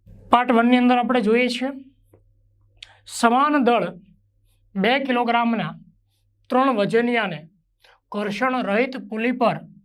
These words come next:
આકૃતિમાં દર્શાવ્યા પ્રમાણે લટકાવેલા છે. ત્રણ વજનિયા છે, બેના બદલે ત્રણ.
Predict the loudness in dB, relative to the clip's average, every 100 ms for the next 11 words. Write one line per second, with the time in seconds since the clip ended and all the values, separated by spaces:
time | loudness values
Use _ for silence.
0 | _ _ _ -4 -4 -4 -2 -2 0 -2
1 | -2 -2 -2 -2 -2 -2 -2 -4 -4 -6
2 | -6 -10 -14 -20 _ _ _ 0 2 4
3 | 2 2 0 0 -2 0 0 0 -4 -6
4 | -10 -10 -12 -12